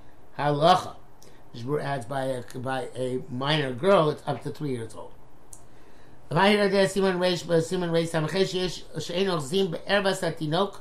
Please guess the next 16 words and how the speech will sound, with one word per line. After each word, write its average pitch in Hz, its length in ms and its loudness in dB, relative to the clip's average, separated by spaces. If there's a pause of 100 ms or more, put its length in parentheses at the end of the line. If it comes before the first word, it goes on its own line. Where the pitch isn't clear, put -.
(600)
There's 123 140 -8
some 185 280 4
people 208 560 2 (220)
who 143 100 -4
don't 190 300 4
hold 196 280 4
on 202 420 4
to 165 200 -2
the 156 160 -2
child's, 156 640 2
um, 131 280 0 (420)
uh, 131 260 -2
genitals, 170 720 2 (200)
b'shas 175 360 6
habracha 185 520 4
hamila. 294 360 2